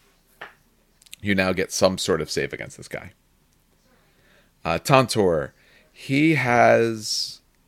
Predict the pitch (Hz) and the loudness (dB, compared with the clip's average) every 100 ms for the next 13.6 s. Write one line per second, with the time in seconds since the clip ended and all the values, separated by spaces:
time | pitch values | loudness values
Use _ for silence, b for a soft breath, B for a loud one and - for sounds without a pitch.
0 | _ _ _ _ 113 113 120 180 - 180 | _ _ _ _ -6 0 2 2 0 -4
1 | 170 120 98 85 - 67 78 80 - 120 | -4 -2 -2 -4 -6 -8 -8 -8 2 2
2 | 131 110 95 85 78 - - 78 69 - | 2 0 -2 -4 -10 -14 -14 -12 -6 0
3 | 101 - - 85 76 67 50 76 101 101 | 0 -2 -6 -6 -6 -10 -10 -6 -6 0
4 | 92 87 - - 90 - - - 120 113 | 0 0 -4 -2 -2 -2 -2 0 0 0
5 | 104 101 92 98 90 76 - 90 87 85 | 0 2 2 2 0 0 -4 -4 -4 -6
6 | 80 - - - B B B B B _ | -8 -10 -18 -20 B B B B B _
7 | 117 123 135 101 85 78 69 57 87 87 | 8 8 8 2 -2 -4 -4 -6 -4 -4
8 | - 90 78 76 82 85 - 85 78 73 | 0 2 2 -2 -4 -4 -2 -2 -2 -8
9 | - 69 - B B B - 147 170 - | -12 -12 -14 B B B 0 4 6 4
10 | 107 101 90 - 85 85 87 - 95 85 | 0 -2 -4 -6 -2 -2 -2 -4 -2 0
11 | 85 95 92 - 95 92 90 87 82 - | -2 -2 -6 -6 0 0 0 -2 -4 -6
12 | - 90 92 104 104 82 92 90 82 85 | -4 2 4 4 0 -4 -2 -2 -2 -2
13 | 80 - 85 - - | -2 -2 -4 -6 -12